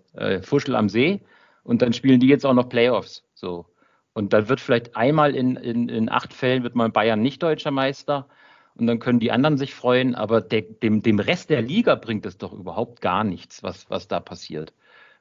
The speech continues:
Äh, also das Problem ist doch, dass überhaupt kein sportlicher Wettbewerb ist. Wir, wir haben gerade über Super Bowl gesprochen.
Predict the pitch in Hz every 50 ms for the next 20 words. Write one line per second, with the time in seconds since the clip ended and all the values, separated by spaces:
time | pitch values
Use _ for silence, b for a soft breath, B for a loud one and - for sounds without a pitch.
0 | b _ - 98 98 98 92 90 92 107 98 107 113 113 - - _ - - _
1 | _ - 113 - - - 107 95 98 117 139 147 127 - - 120 - - 120 113
2 | - - - 120 120 107 92 107 117 - - - 113 113 - - - 113 107 -
3 | 120 117 113 107 92 104 117 - - 135 123 113 107 107 107 - 110 107 - B
4 | B B B B B B B _ - 107 107 95 107 110 107 104 120 117 104 95
5 | 107 117 117 120 110 110 104 - - 147 - 180 165 165 - - 110 117 117 117
6 | 110 113 - - 107 110 107 110 120 117 117